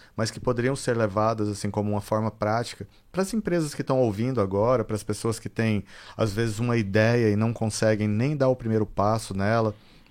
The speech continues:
É, qual que seria, assim, a sua dica de,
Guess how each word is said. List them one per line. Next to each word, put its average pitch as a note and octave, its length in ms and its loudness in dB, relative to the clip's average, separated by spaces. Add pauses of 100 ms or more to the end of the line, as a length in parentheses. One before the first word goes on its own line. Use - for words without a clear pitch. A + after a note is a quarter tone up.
(120)
É, C#3 440 0 (220)
qual B3+ 120 -4
que B3+ 100 -8
seria, A#2+ 260 0
assim, A2 200 -4
a G2+ 60 0
sua D3 320 -2
dica A#2+ 540 -6 (480)
de, G#2 560 -4